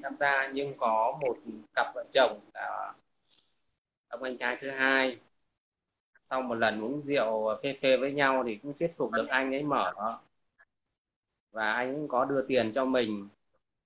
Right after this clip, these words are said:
là có một trăm đô la, thời điểm đấy thì có hai triệu ba thôi. Chưa đến hai triệu tư bây giờ. Thế thì hôm đấy thì bà chị dâu thì không ở nhà. Thế hôm sau thì bà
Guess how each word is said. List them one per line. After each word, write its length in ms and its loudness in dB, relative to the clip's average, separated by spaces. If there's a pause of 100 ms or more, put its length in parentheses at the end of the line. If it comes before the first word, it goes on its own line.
(1040)
là 300 0
có 160 0
một 260 -4
trăm 220 0
đô 120 2
la, 460 2
thời 140 0
điểm 240 -6
đấy 260 0
thì 220 -4
có 300 -4
hai 260 -2
triệu 480 -6
ba 360 2
thôi. 160 -10 (920)
Chưa 100 -10
đến 200 -6
hai 180 -8
triệu 100 -10 (100)
tư 140 -10
bây 140 -6
giờ. 260 2 (1040)
Thế 160 -6
thì 100 -4
hôm 200 0
đấy 200 4
thì 100 0
bà 120 2 (140)
chị 140 -6
dâu 220 2
thì 120 -4
không 100 -6
ở 100 -4
nhà. 400 0 (640)
Thế 80 -6
hôm 160 -4
sau 280 2
thì 420 -4
bà 120 0